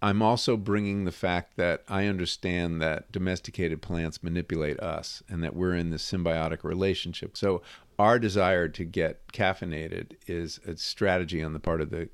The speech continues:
coffee and tea plants to get more s-, habitat, more care, more attention from us. So I have a context that I can bring when I'm looking at a plant, and I have enough confidence that I can take that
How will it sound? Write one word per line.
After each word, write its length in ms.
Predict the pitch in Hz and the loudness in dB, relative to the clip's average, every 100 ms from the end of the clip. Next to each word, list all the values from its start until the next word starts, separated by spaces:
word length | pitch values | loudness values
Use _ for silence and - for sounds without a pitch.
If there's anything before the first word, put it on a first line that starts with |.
| - | -14
coffee 400 | - 107 90 95 | -2 0 0 -2
and 140 | 80 73 | -6 -6
tea 240 | - 110 | -4 -4
plants 560 | - 92 - - - - - - - - - | -4 -10 -10 -14 -16 -18 -20 -20 -20 -12 -2
to 80 | 98 | 4
get 240 | 101 98 | 4 4
more 180 | 98 90 | 2 0
s-, 220 | 85 - - - | 0 -8 -12 -6
habitat, 640 | 92 82 82 - 73 - | 0 2 0 -4 -6 -4
more 160 | 85 80 | -6 -6
care, 500 | - 85 76 71 78 | -4 -2 -2 -4 -8
more 320 | 90 78 78 | -8 -6 -6
attention 480 | 78 - 82 - - | -6 -8 -8 -8 -12
from 180 | 85 80 | -12 -12
us. 300 | - - - - - - - | -10 -12 -14 -18 -20 -18 -4
So 180 | - 147 | 4 6
I 100 | 139 | 6
have 220 | 135 208 | 4 4
a 60 | 190 | 2
context 640 | - 123 131 180 180 - | 2 2 2 2 0 0
that 100 | 131 | 2
I 120 | 117 | 2
can 180 | 113 123 | 2 0
bring 280 | 110 113 135 | 2 2 0
when 100 | 113 | 0
I'm 160 | 98 101 | 0 0
looking 260 | 104 117 | -2 -2
at 80 | 101 | -2
a 60 | 95 | -2
plant, 400 | - 101 131 - _ _ - - - - _ 113 | -2 -2 -2 -8 _ _ -20 -20 -20 -20 _ 0
and 440 | 117 113 113 - - | 2 2 0 -4 -10
I 60 | 110 | -4
have 240 | 123 123 | 0 2
enough 300 | 120 117 110 | 2 2 0
confidence 540 | - 117 120 110 98 - | 0 -2 0 0 -2 -2
that 160 | 95 | 2
I 140 | 90 92 | 2 2
can 300 | 101 92 90 | -2 -4 -4
take 280 | 107 101 - | 0 0 2
that 320 | 92 87 - | 2 2 -2